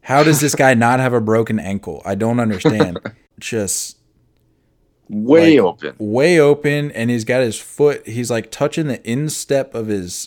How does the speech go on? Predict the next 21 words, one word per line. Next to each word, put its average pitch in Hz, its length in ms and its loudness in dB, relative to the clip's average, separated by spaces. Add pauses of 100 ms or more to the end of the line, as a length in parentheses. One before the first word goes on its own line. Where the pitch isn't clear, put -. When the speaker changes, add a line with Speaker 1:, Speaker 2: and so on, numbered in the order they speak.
Speaker 1:
foot - 640 -6 (200)
to, - 140 -8
like, 104 220 -6
the 101 80 -12
ground, 101 680 -10
and 95 160 -8
it, 95 140 -12 (220)
it, 104 260 -14
to 95 100 -14
me, 110 180 -6
it 127 40 -8
just 104 200 -8
looks 101 160 -12
like 98 160 -12
it's 101 120 -10
a 95 60 -12
broken 98 340 -8
ankle 107 260 -8
every 80 180 -16
time. 104 360 -10 (300)
Speaker 2:
<laughs> - 500 -14